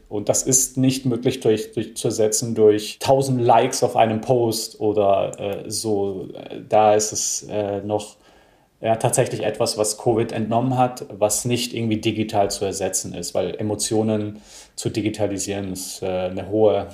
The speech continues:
große Herausforderung und, ähm,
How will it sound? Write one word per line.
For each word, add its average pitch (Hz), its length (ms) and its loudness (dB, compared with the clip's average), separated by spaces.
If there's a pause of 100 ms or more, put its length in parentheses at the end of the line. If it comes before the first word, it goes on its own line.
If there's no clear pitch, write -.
(220)
große 110 340 -2
Herausforderung 107 880 4 (640)
und, 98 760 -2
ähm, 95 800 -2